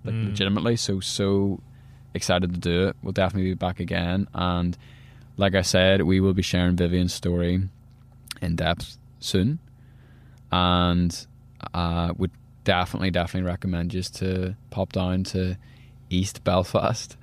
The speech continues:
Speaker 1: uh, to go for a float yourself. I think, do you know what? Like, this, it sounds like a sales pitch, but I genuinely mean this. Like, I love what they're doing here. And if you really look into their purpose and their mission, it is really, really incredible.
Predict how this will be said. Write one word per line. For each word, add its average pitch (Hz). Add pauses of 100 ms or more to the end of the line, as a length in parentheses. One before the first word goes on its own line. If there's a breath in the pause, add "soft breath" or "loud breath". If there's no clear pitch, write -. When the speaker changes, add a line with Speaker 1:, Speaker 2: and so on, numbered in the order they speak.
(460 loud breath)
Speaker 1:
uh, 107
to 104
go 101
for 104
a 101
float 104
yourself. 107 (720 soft breath)
I 180
think, 254 (160)
do 175
you -
know 185
what? 180
Like, 139
this, 160
it 110
sounds 131
like 117
a -
sales 107
pitch, 139
but 110 (260)
I 104
genuinely 113
mean 92
this. 110
Like, 104
I -
love 101 (840 soft breath)
what 107
they're 104
doing 98
here. 110 (920 soft breath)
And 98 (120)
if -
you 101
really 98
look 98
into 98
their 95
purpose 95
and 98
their 92
mission, 92
it 92
is 90
really, 90
really 90
incredible. 90